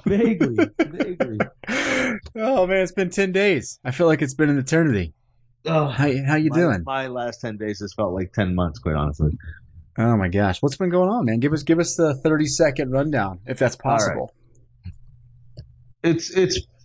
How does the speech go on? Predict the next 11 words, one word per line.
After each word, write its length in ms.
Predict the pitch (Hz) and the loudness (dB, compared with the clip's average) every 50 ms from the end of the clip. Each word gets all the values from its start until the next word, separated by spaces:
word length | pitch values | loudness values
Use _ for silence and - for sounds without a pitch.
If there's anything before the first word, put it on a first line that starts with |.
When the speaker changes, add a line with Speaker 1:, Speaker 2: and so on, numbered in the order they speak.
| - - | -12 -10
Speaker 1:
somewhat 540 | - - - - 170 170 156 127 107 90 - | -8 -4 -2 0 2 2 4 2 2 0 -2
possible. 720 | - 104 92 85 82 - - 85 80 85 82 80 87 - - - - - - _ _ - - - - - - - - - - - - - 143 - | -2 0 0 0 0 -2 -4 -4 -2 -2 -2 -2 -4 -10 -18 -20 -20 -20 -20 _ _ -20 -20 -20 -20 -20 -20 -20 -20 -20 -20 -14 -8 -6 -6 -4
So, 680 | - - - 123 117 110 110 110 107 104 101 98 104 - - _ _ _ _ _ - | -4 -2 0 2 2 4 4 4 4 2 2 0 -2 -6 -12 _ _ _ _ _ 0
picking 280 | - 151 - 160 160 | 2 2 4 2 2
up 100 | 156 151 | 0 0
a 60 | - 151 | 0 0
new 140 | 156 156 | 2 0
product. 500 | - - 127 107 104 104 113 113 - - - - _ - - _ - - - - - - - - - - - - - - - - - - - _ _ - | 2 2 2 2 2 2 0 -2 -4 -10 -20 -20 _ -20 -20 _ -20 -20 -20 -20 -20 -20 -20 -20 -20 -20 -20 -20 -20 -20 -20 -20 -20 -20 -20 _ _ -2
In 320 | 139 143 139 131 127 131 | 0 2 2 2 2 2
my 300 | 131 127 117 117 117 117 | 2 2 2 2 2 4
Speaker 2:
In 240 | 113 113 113 107 92 | 4 2 2 0 -2